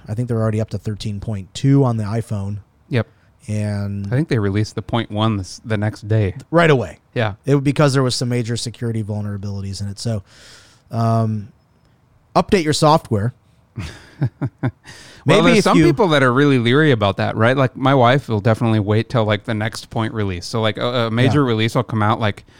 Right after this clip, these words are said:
Speaker 2: I don't know, let's say, what are we on, thirteen? So thirteen comes out, and me, and she'll wait till at least the next point release, <laughs> which in this case was the next day.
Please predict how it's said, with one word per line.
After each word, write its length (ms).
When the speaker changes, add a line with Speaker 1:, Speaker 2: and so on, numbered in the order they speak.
Speaker 2:
I 80
don't 120
know, 100
let's 160
say, 240
what 180
are 40
we 120
on, 140
thirteen? 540
So 140
thirteen 440
comes 260
out, 280
and 120
me, 160
and 220
she'll 280
wait 240
till 220
at 160
least 400
the 80
next 320
point 240
release, 340
<laughs> 20
which 220
in 60
this 160
case 240
was 140
the 80
next 200
day. 200